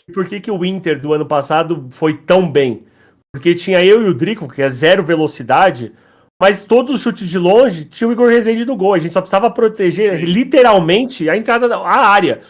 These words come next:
Speaker 1: Então chegava ali na área, realmente, é difícil passar pe-, por mim pelo Drico, se você não tem uma profundidade, não tem um campo pra ir. A gente é muito grande, a gente é forte. Então, assim, casou de tá certinho ali com o Igor, que monstro, né? Melhor goleiro, todo mundo sabe disso.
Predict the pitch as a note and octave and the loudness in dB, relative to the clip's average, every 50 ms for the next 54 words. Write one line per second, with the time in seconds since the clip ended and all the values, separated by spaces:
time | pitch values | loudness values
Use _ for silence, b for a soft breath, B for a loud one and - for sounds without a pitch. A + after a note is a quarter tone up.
0 | b b b b b b C4 D4+ - - D#4+ F3+ F#3+ G3 G3 E3 D#3 C#3+ C#3+ F#3 | b b b b b b -4 -4 -2 -2 0 2 2 2 2 2 2 0 -2 -2
1 | A3 F3+ E3+ D#3 D3+ D3+ D#3 F3+ D#3 D#3 C#3 C#3+ E3+ A#3 D4+ A3 C3 B2+ A#2 B2 | -4 -2 0 2 2 2 2 2 0 0 0 -2 -2 -2 -6 -6 -8 -8 -10 -10
2 | C#3 C3 - C4 G#3 - - - D3+ - D#3 D3 - D#3+ D3+ C3+ - E3+ D3+ D3+ | -10 -10 -8 -8 -8 -6 -6 -4 -4 -2 -4 -6 -6 -8 -10 -8 -8 -8 -6 -4
3 | D#3 D#3 D#3 D#3+ D#3 D#3 D3 B2+ C#3 D3 C#3+ - - C#3+ C#3 C3+ - D3+ D3+ D3+ | -4 -4 -4 -4 -4 -4 -6 -6 -8 -10 -10 -10 -10 -10 -8 -8 -6 -6 -6 -6
4 | - D#3+ D#3 D3+ D3 - - D#3 D3+ - D#3 D3 C3 C3+ A#2 A#2 B2+ D#3 F3+ E3+ | -4 -4 -2 -2 -2 -2 -4 -6 -6 -6 -8 -8 -8 -6 -2 0 2 2 2 2
5 | C3 C3+ C#3+ C#3+ C#3 D3 D#3 D#3 D3 - D#3+ D3+ - - D#3 - E3 D#3+ D3+ C#3 | 0 -2 -6 -8 -6 -4 -4 -4 -2 -2 -2 -2 -2 -4 -6 -4 -2 0 0 0
6 | A2+ G#2 - B B B B B - B2 A2 A#2 A#2 - F#3+ F#3+ G#3 G#3+ - G3+ | -2 -6 -8 B B B B B -6 -4 -4 -4 -2 -2 -2 -2 -2 -2 -4 -4
7 | D#3+ D#3 D#3+ C#3 B2+ A#2+ G#2+ G2 A#2 B2 - C#3+ C#3+ F#3+ F#3+ - - F#3 D#3+ C#3 | 0 0 2 2 0 0 -4 -8 -10 -6 -2 0 0 0 0 0 2 4 4 4
8 | - - - - B B B B B B B B F3 F3 F#3 F3+ F#3+ F#3 D#3 B2+ | 2 -2 -8 -16 B B B B B B B B 2 2 2 2 0 -2 -2 -4
9 | A2+ - _ _ _ - E3+ F3 F3 D3+ C3 F3+ G#3 G#3 G3+ G#3 - G3 F#3 F3 | -4 -10 _ _ _ 0 2 2 2 2 2 2 2 2 0 -4 -4 -4 -4 -2
10 | - - G3 A3 A3+ - - - G3 F#3 F3+ E3 D#3+ D#3+ E3 D#3+ D3+ D3+ E3 F3+ | -2 -2 -2 -2 -4 -6 -10 -10 -6 -4 -2 -2 -4 -4 -6 -4 -4 -4 -2 -2
11 | B3 C4+ C#4 - D3+ B2+ G#2+ G#2+ F#2 G2 A2+ B2+ B2+ B2+ C#3+ F#3+ G3 - - A#2+ | -4 -6 -6 -10 -14 -14 -14 -14 -16 -14 -8 -4 -2 0 0 -2 -2 -4 -8 -8
12 | B2 A#2 A2+ G#2 G#2+ A2+ B2+ A#2 A2+ A2+ G#2+ A2 B2 A#2 A#2 - A#2 A2+ A2+ A#2 | -8 -6 -6 -4 -4 -4 -4 -4 -4 -4 -4 -4 -4 -6 -6 -8 -10 -8 -8 -8
13 | A2+ - - B2 A2+ A#2+ B2+ C3 C#3+ F3 G3 - - | -8 -6 -6 -6 -6 -6 -8 -8 -8 -8 -8 -10 -14